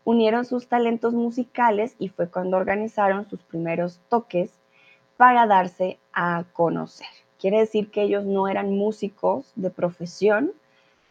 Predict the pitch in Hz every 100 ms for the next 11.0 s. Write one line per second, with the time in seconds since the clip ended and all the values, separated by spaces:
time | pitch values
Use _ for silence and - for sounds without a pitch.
0 | _ 196 185 185 190 196 190 180 170 170
1 | - - 180 175 175 175 180 _ _ -
2 | 175 170 180 269 202 185 175 170 170 170
3 | 170 165 165 190 226 208 349 _ _ _
4 | _ 294 311 285 262 247 240 220 214 254
5 | _ _ _ 214 202 185 185 180 180 -
6 | - 196 196 170 165 160 170 165 170 170
7 | 175 175 214 - - - _ _ _ _
8 | _ 190 196 196 208 208 214 208 202 -
9 | 196 185 175 165 170 165 175 175 175 -
10 | 160 160 156 160 _ - 285 - _ _